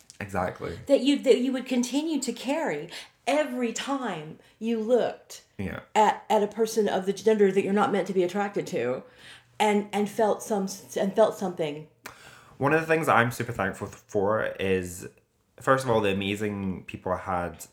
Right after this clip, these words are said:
Speaker 1: in my life from that time, but also me and Claire, when we ran our youth department, 'cause we were both paid by the, our church to be their youth workers,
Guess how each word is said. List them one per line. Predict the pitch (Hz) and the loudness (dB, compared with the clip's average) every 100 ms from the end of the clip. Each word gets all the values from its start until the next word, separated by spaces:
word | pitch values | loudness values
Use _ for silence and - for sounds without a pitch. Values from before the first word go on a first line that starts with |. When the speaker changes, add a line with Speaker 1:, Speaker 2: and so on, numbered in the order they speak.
| _ | _
Speaker 1:
in | 104 | -8
my | 98 | -8
life | 85 85 | -8 -8
from | - 90 | -6 -4
that | 90 - | -4 -8
time, | - 90 95 110 | -6 -4 -4 -4
but | 98 95 | -4 -2
also | 98 98 104 95 95 - _ _ _ _ _ | -2 0 0 0 -2 -6 _ _ _ _ _
me | 110 110 113 | -4 -2 0
and | 110 | -2
Claire, | - 98 98 104 | -2 0 2 2
when | 98 95 | 0 -2
we | 95 98 | -2 -2
ran | 92 92 90 90 - - | -4 -4 -4 -6 -10 -8
our | 92 90 | -8 -6
youth | 90 92 | -8 -10
department, | - - 90 - 82 85 78 _ - | -14 -10 -8 -8 -10 -12 -14 _ -10
'cause | 113 | -4
we | 127 | 0
were | 170 | 0
both | 120 123 | 0 -4
paid | - 113 113 87 | -4 -4 -2 -2
by | 90 | -2
the, | 90 - 98 95 | -4 -10 -12 -6
our | 90 | -6
church | 90 98 82 - - | -4 -6 -6 -8 -12
to | 87 | -12
be | 90 90 | -8 -6
their | 87 | -6
youth | 87 92 110 | -6 -8 -8
workers, | 117 127 139 131 | -8 -6 -6 -6